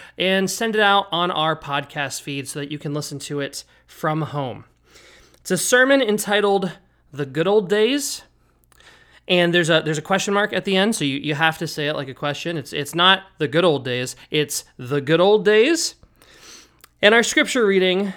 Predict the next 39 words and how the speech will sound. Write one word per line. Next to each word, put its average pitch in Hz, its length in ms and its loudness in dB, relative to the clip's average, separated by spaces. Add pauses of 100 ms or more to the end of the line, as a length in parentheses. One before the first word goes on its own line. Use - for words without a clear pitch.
(100)
for 208 300 4
the 214 80 4
week 143 460 -4
would 185 180 -2
have 180 260 -2
been 147 400 -2
Acts - 580 -2 (140)
chapter 190 440 -4
one, 151 380 -2 (480)
verses 160 340 -4
twelve 202 520 0
to 208 80 -10
twenty-six, 190 600 -6
which 143 160 -14
I 151 140 -6
will 151 180 -6
read 139 360 -8
for 131 240 -12
you 131 320 -8 (100)
now. 113 380 -14 (2250)
"Then 214 140 4
they 277 100 6
returned 233 400 0
to 214 80 -4
Jerusalem 160 640 0
from 143 220 -8
the 139 60 -4
mount 156 300 0
called 165 320 -4
Olivet, 123 460 -6 (480)
which 151 160 -6
is 160 100 -4
near 180 180 2
Jerusalem, 151 540 -4
a 170 60 -4
Sabbath's 185 440 -2
day 151 220 -2
journey 131 300 -6
away. 156 400 0